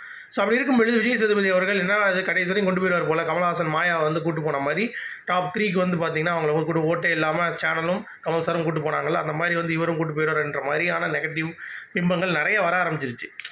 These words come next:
So, ஓட்டும் இல்ல, ஓட்டும் வந்து கன்வெர்ட் ஆக மாட்டேங்குது. So, அப்படி இருக்கும் பொழுது அவங்கள எவ்வளவு நேரம் தான் ரீட்டைன் பண்றது அப்படிங்கிறத தொடர்ந்து அவங்க வீட்ல வந்து ஒரு எவிக்ஷனே மாத்திருக்காங்க.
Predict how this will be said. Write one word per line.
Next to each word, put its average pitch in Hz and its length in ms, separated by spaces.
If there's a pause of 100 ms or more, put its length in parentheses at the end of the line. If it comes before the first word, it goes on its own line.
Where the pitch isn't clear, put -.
(220)
So, 214 160 (300)
ஓட்டும் 233 360
இல்ல, 214 460
ஓட்டும் 202 260
வந்து 202 180
கன்வெர்ட் 190 280
ஆக 180 140
மாட்டேங்குது. 147 560
So, - 160
அப்படி 190 180
இருக்கும் 226 280
பொழுது 190 300
அவங்கள 190 260
எவ்வளவு 196 200
நேரம் 202 180
தான் 202 80
ரீட்டைன் 185 300
பண்றது 147 280
அப்படிங்கிறத 143 480
தொடர்ந்து 160 400
அவங்க 151 180
வீட்ல 165 300
வந்து 151 260 (580)
ஒரு 123 140
எவிக்ஷனே 233 380
மாத்திருக்காங்க. 180 580